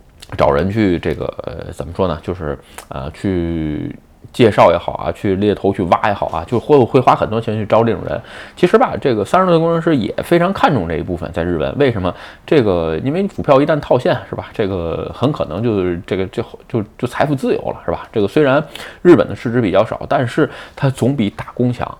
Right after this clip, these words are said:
是吧？然后这个就是说关于这一部分，咱们一会儿也还能展开聊。还有第四个选项就是去做自由职业者了，对吧？就是比如像我刚开始最早选择的那个路，是吧？先做自由职业者做一阵儿，因为转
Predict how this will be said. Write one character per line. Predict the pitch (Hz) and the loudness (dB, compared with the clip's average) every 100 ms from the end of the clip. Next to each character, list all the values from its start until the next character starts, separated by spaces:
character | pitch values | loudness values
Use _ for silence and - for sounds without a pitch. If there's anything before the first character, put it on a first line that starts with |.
| - | -6
是 | 98 | -4
吧？ | 76 - - | -4 -6 -6
然 | 92 | 0
后 | 131 | 0
这 | 127 277 | 0 -2
个 | 98 82 - 127 | -2 -4 -6 -6
就 | 101 | -6
是 | |
说 | 107 | -2
关 | 120 143 | -2 -2
于 | |
这 | 170 285 | 0 0
一 | |
部 | 117 90 | 0 -4
分， | 85 | -8
咱 | 73 | -8
们 | |
一 | 101 | -4
会 | 101 | -4
儿 | 104 | -6
也 | - 85 | -8 -10
还 | - | -4
能 | 95 104 | -4 -2
展 | - 82 | -4 -6
开 | |
聊。 | 82 65 - - - - | -4 -4 -6 -12 -20 -2
还 | - | 4
有 | 151 | 4
第 | 170 | 4
四 | 156 - | 0 0
个 | 160 | 0
选 | 107 - | -2 -8
项 | 90 - | -10 -8
就 | 104 | -4
是 | 101 | -4
去 | 107 | -2
做 | 101 | 0
自 | 98 | 0
由 | 95 | 0
职 | 92 | 0
业 | 95 | 0
者 | 78 | -2
了， | - 73 - | -4 -6 -4
对 | 104 | 0
吧？ | 92 87 | 0 2
就 | 98 | 0
是 | 92 | 0
比 | 90 | 0
如 | 92 104 | 0 0
像 | 120 92 | -2 -2
我 | - | -4
刚 | 98 | -2
开 | 107 104 | -2 -2
始 | 95 | -2
最 | 80 98 | -4 -4
早 | - - - | -4 -6 -8
选 | - - 71 | -4 -4 -2
择 | 87 | -4
的 | |
那 | 92 92 | -4 -2
个 | 82 78 - - - | -2 -2 -6 -20 -10
路， | - 117 - | 2 2 4
是 | 95 | 0
吧？ | 73 | 0
先 | - 120 | 0 2
做 | 123 107 | 4 4
自 | 110 | 4
由 | 110 | 2
职 | 113 | 2
业 | 117 | 0
者 | 101 | -2
做 | - 113 | 0 2
一 | 76 | 2
阵 | 73 | 0
儿， | |
因 | - | -4
为 | 165 | -6
转 | 196 - | -2 -4